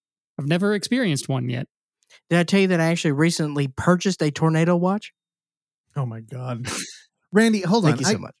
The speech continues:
Speaker 3: I got a real question. The
Speaker 1: Sure.
Speaker 3: r-, you know, the people out there on the street, 'cause I talk to regular people, the real conversation, it's not left, right. It's not all this bullshit about religion. It's about what is scarier, earthquakes or tornadoes? Now, you jumped out of the pot into the fire.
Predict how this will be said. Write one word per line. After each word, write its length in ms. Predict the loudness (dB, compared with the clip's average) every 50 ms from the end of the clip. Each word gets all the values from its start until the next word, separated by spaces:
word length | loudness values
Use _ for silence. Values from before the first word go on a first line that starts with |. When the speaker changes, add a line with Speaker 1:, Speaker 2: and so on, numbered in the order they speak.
| _ -4
Speaker 3:
I 80 | -2 0
got 120 | 2 2
a 60 | 4
real 240 | 4 4 2 2 0
question. 560 | -2 -4 -6 -6 -6 -8 -12 -16 -18 -18 -20 -20 _ _ _ _ _ _ _ _ _
The 40 | 0 2
Speaker 1:
Sure. 140 | 2 2 2 0
Speaker 3:
r-, 60 | -2 -4 -8 _ _ _ _ _ _ _ _ -2
you 100 | 0 2
know, 100 | 2 2
the 100 | 0 -2
people 320 | -2 -4 -4 -2 0 0
out 140 | 0 0 0
there 120 | 0 0 0
on 80 | 0
the 60 | -2
street, 360 | -2 -4 -6 -6 -6 -6 -6 -10 _ -8
'cause 140 | -6 -4 -2
I 100 | -4 -2
talk 260 | -2 -2 -2 -2 -4
to 60 | -6
regular 300 | -6 -6 -6 -8 -10 -12
people, 360 | -12 -14 -16 -16 -18 -20 -20 _ _ _ _ _ _ _ _
the 100 | -4 -2
real 220 | -2 -2 -2 -2
conversation, 600 | -2 0 -2 -2 -2 -4 -6 -6 -8 -8 -6 -8
it's 120 | -6 -4 -2
not 160 | -4 -4 -4
left, 240 | -6 -10 -10 -12 -12
right. 220 | -12 -12 -12 -12 -16 _ _ _
It's 180 | -12 -8 -4 -4
not 140 | -2 0 0
all 80 | 0 -2
this 140 | -2 -4
bullshit 480 | -6 -6 -6 -4 -4 -4 -4 -6 -6 -6
about 180 | -4 -6 -6 -6
religion. 460 | -6 -6 -6 -8 -8 -10 -14 -16 -18 _ _ _ _ _ _ _ _ -6
It's 160 | -4 -4 -2
about 260 | 0 0 0 0 0
what 120 | 0 0
is 120 | 0 -2 -4
scarier, 500 | -4 -2 0 2 2 2 0 -2 -4 -4 -2
earthquakes 500 | -2 -2 -2 -2 -2 -2 -2 -2 -2 -2
or 80 | -4 -4
tornadoes? 720 | -2 -2 -2 -2 -2 -2 -2 -4 -6 -8 -12 -16 -20 -20 _ _ _ _ _ -2
Now, 60 | 0
you 120 | 2 2 2
jumped 280 | 2 2 2 0 0 -2
out 180 | 0 0 0
of 60 | 0
the 60 | 0 -2
pot 240 | -2 -2 -2 -2 -2
into 160 | -4 -4 -2
the 80 | -4 -4
fire. 420 | -4 -4 -6 -4 -4 -6 -8 -10